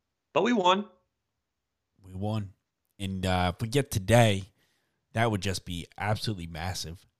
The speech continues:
Speaker 1: Do you have any action, Tom, on the, on the game today?
Speaker 2: I do not. Um, I didn't see what the number was for today. Uh, the Phillies were pretty big dogs yesterday, which I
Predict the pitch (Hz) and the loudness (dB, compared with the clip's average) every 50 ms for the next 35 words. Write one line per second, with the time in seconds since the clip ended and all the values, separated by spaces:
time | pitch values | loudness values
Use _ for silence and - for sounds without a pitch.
0 | _ _ _ _ _ _ _ _ _ _ _ _ _ _ _ _ _ _ _ _ | _ _ _ _ _ _ _ _ _ _ _ _ _ _ _ _ _ _ _ _
1 | _ _ _ _ _ _ _ _ _ _ _ _ _ _ _ _ - 104 107 104 | _ _ _ _ _ _ _ _ _ _ _ _ _ _ _ _ -8 -4 -4 -2
2 | 113 131 139 147 170 165 170 165 151 120 110 123 165 190 - - - 98 80 73 | 0 0 0 0 0 -2 -6 -6 -4 -2 0 0 0 -2 -4 -8 -12 -12 -14 -14
3 | - - 82 82 80 78 76 78 - _ _ 87 85 85 85 85 85 82 82 80 | -8 -6 -4 -4 -4 -4 -8 -12 -20 _ _ -6 -4 -4 -4 -4 -4 -4 -4 -4
4 | - - 92 87 87 85 - 85 85 87 85 82 - 90 82 82 82 78 78 76 | -4 -6 -6 -4 -6 -8 -6 -4 -4 -4 -4 -6 -6 -4 -2 -2 -2 -2 -4 -6
5 | - _ _ _ _ _ _ - _ - 143 170 180 190 156 120 113 117 117 104 | -10 _ _ _ _ _ _ -12 _ -2 -2 -2 -2 -2 -2 0 0 0 0 -2
6 | - - _ _ _ _ _ _ - 117 120 113 110 107 107 104 104 104 104 107 | -6 -10 _ _ _ _ _ _ -6 -2 2 2 4 4 2 0 -2 -6 -6 -8
7 | - - 110 131 202 247 - - - 214 202 - - 117 117 117 131 139 143 123 | -6 -4 -2 0 0 0 0 0 0 0 2 0 0 4 4 4 4 6 4 4
8 | 101 90 87 87 - - - 101 90 - - - - 90 87 87 87 85 - - | 4 2 2 0 -2 -4 -4 -4 -4 -4 -6 -4 -2 0 0 0 0 -2 -4 -10
9 | 98 - - _ _ _ _ _ - 113 - - 170 226 302 294 190 - - 107 | -16 -20 -20 _ _ _ _ _ -8 -8 -4 -2 -2 0 0 0 0 0 0 -2
10 | - - - 135 175 220 151 110 117 98 87 - - 82 85 98 117 123 120 117 | -2 -2 -4 -2 -2 -4 -4 -4 -6 -6 -6 -8 -8 -4 0 2 2 2 2 -2
11 | - - 92 80 - - - 98 87 82 85 85 85 - 95 92 | -4 -6 -8 -6 -6 -6 -6 -6 -6 -6 -6 -6 -6 -6 -6 -8